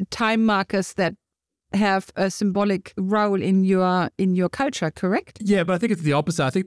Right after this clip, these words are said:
Speaker 2: that, that those, that the A C O say that these things are helpful. So these things can be an explanation of why something is ordinary. So in other words, if grandparents, if they're Chinese and grandparents give a red packet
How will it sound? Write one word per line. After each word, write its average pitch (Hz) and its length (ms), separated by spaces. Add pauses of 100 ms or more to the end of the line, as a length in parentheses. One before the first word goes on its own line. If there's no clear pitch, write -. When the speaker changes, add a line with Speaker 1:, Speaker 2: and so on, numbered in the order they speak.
Speaker 2:
that, 175 260
that 180 180
those, 196 300 (200)
that 170 280
the 170 80
A 196 80
C 214 140
O - 20
say 180 180
that 170 120
these 156 160
things 139 180
are 127 180
helpful. 123 600
So 123 160
these 131 240
things 131 180
can 139 160
be 117 300 (340)
an 131 160
explanation 131 1000
of - 220
why 123 340
something 120 420
is 110 140
ordinary. 117 640
So 120 220
in 123 60
other 127 200
words, 117 420 (240)
if 156 220
grandparents, 139 1000 (100)
if 135 160
they're 131 140
Chinese 139 580
and 120 360 (300)
grandparents 131 480
give 120 200
a 120 80
red 120 200
packet 120 560